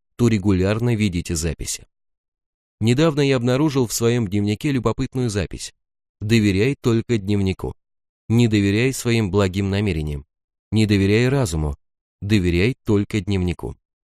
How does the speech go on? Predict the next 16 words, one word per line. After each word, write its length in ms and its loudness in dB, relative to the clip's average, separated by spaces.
Да, 280 2
я 160 0
тоже 300 0
отвлекаюсь 840 -2
и 60 -6
нарушаю 480 -2
правила 500 -2
о 60 -4
ежедневных 600 -2
упражнениях. 600 -4
Эта 180 -4
запись 380 -2
была 240 0
сделана 460 -2
как 220 -6
раз 240 -2